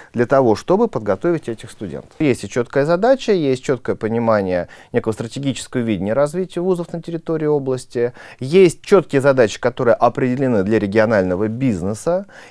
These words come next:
и, наверное, самое главное, выстроены уже вот за этот,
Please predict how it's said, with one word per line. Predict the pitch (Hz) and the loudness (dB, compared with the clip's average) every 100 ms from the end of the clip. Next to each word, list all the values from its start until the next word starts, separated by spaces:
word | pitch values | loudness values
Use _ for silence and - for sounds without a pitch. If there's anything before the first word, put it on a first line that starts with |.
| - | -4
и, | 151 151 143 131 117 104 - | 2 6 6 6 6 4 2
наверное, | 117 123 131 120 107 101 101 | -2 -2 2 2 2 -2 -4
самое | - 180 202 170 131 | 0 2 4 2 2
главное, | 120 127 95 76 71 57 55 - - - | 2 4 4 2 -6 -8 -12 -20 -20 -10
выстроены | 107 120 202 196 170 151 139 127 117 110 104 101 | -4 2 2 2 2 4 6 4 2 2 2 0
уже | 123 123 139 139 104 85 | 0 -2 4 6 6 6
вот | 69 95 | 2 -4
за | 87 101 | -2 2
этот, | 101 95 85 | 2 0 -10